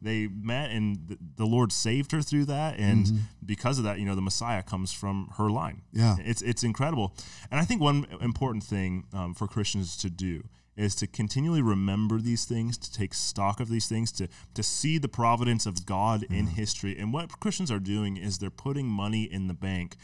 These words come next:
Speaker 1: for those times when they fall into the frowning providence of God.
Speaker 2: Yeah.
Speaker 1: Right? Those,
Speaker 2: Yeah.
Speaker 1: those times where it's difficult to see the faithfulness of God in my circumstance, how I'm gonna come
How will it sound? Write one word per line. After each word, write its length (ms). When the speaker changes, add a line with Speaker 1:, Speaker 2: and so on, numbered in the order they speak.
Speaker 1:
for 140
those 240
times 380
when 100
they 160
fall 400
into 300
the 120
frowning 600
providence 480
of 80
God. 200
Speaker 2:
Yeah. 280
Speaker 1:
Right? 300
Those, 220
Speaker 2:
Yeah. 80
Speaker 1:
those 160
times 400
where 80
it's 120
difficult 720
to 100
see 240
the 80
faithfulness 500
of 100
God 240
in 60
my 240
circumstance, 800
how 280
I'm 260
gonna 200
come 260